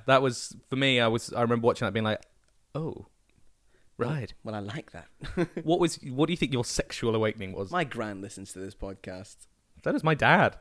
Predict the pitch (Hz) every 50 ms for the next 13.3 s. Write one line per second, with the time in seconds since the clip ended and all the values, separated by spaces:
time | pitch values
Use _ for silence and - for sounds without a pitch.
0 | _ - 147 190 196 320 262 214 285 - - 185 - 110 101 98 95 95 92 85
1 | 92 95 98 107 - - 104 101 98 104 107 87 67 65 - - _ - - -
2 | - - - - _ _ - 127 127 127 123 123 123 123 123 127 - - _ _
3 | _ _ _ _ _ - - 107 - - - - 101 87 82 - - 92 92 87
4 | 98 98 101 107 - - - 101 92 90 90 87 87 - _ _ _ _ - -
5 | - - 95 90 92 90 87 90 90 - - 90 90 90 95 104 - - 95 92
6 | 90 92 95 101 - _ _ _ _ _ _ - - 104 - - 98 92 101 -
7 | _ - - 107 - - 104 98 101 101 101 90 98 92 90 90 - - - 95
8 | 95 92 - - - - - - - 85 85 85 85 87 92 - 113 113 104 95
9 | - - 92 87 - - 85 80 80 - - - - _ _ _ _ _ _ _
10 | _ _ _ _ - - 80 76 - - - - 78 78 78 76 80 - - _
11 | _ _ _ _ _ _ _ _ _ _ _ _ - - 135 143 135 127 123 117
12 | 107 - - - - - - - 73 71 71 - - _ _ _ - - 90 87
13 | 87 87 85 82 85 82